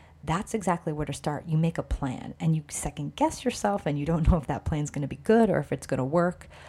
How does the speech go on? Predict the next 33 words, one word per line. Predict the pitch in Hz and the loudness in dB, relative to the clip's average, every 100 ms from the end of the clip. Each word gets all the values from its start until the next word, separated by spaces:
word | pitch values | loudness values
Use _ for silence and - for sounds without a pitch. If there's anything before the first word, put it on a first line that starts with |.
| - - | -16 -4
but | 160 156 135 - - - - - - - 165 | 2 2 2 -6 -20 -20 -20 -20 -20 -12 2
making | 160 170 233 180 151 | 6 8 6 4 0
the | 135 | 2
plan | - 87 58 - - - - - - - - - - - - - | 2 0 -4 -8 -10 -14 -20 -20 -20 -20 -20 -20 -20 -20 -20 -4
is | 175 160 139 - - - | 2 2 0 -8 -16 -6
the | 147 | -4
first | 135 139 131 139 | 0 0 0 -2
most | 127 135 | -4 -4
important | 131 - 82 | -4 -4 -6
step. | - - - - - - - - - - - | -8 -10 -10 -10 -12 -12 -20 -20 -20 -10 2
And | 180 165 | 6 8
then | 196 220 214 220 - - - | 8 8 6 4 0 -20 -10
what | 165 160 | 0 2
I | 156 190 | 4 4
did, | 208 131 80 143 - - | 4 2 -2 -6 -14 -14
and | - 143 | -6 -2
what | 147 139 | -2 -4
is | |
so | - 185 | 2 4
important | 180 156 131 | 4 2 0
for | 131 | -2
everyone, | 147 131 156 220 | -2 -2 -2 -4
is | 147 | -8
to | - 170 | -4 0
just, | 180 - - - - | 0 -2 -8 -16 -4
to | 175 | -2
switch | - - 226 - - | 2 4 2 2 0
the | 165 | 2
mindset, | 147 151 165 - - - - - - - | 4 2 0 -2 -10 -12 -16 -20 -20 -12
to | - | -8
truly, | - - 202 208 202 170 | -6 -4 4 6 6 4
truly | - 170 165 | 0 0 0
believe | 151 127 135 165 247 - | 0 -4 -4 -2 -4 -6